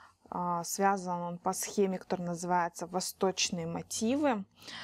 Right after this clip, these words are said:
А, автор книги, она, насколько помню, из Норвегии, вроде бы.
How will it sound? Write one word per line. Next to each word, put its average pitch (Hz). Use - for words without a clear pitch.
А, 180
автор 185
книги, 254
она, 175
насколько 170
помню, 180
из 170
Норвегии, 185
вроде 165
бы. 165